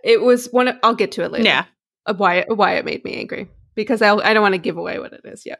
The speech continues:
Speaker 2: Okay. Oh, snap.
Speaker 1: So anyways, let's get started.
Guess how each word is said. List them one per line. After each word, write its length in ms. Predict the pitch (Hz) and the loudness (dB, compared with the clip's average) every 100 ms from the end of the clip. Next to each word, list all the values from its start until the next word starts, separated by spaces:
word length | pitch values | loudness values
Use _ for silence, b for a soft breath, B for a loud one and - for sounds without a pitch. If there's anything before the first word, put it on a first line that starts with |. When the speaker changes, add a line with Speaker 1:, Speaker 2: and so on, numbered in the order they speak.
| - | 2
Speaker 2:
Okay. 400 | 226 - 127 - _ - - | 2 0 -8 -12 _ -8 0
Oh, 320 | 208 214 214 | 4 4 2
snap. 420 | - - 120 151 - b b b b b b _ _ - | -2 -2 -2 -4 -10 b b b b b b _ _ 0
Speaker 1:
So 300 | 403 370 349 | 4 6 6
anyways, 760 | 320 359 269 214 196 196 208 - | 4 4 4 4 2 0 -4 -4
let's 220 | 214 226 | -4 -2
get 180 | 214 202 | -4 -4
started. 580 | - 175 - - 208 | -4 -6 -4 -8 -10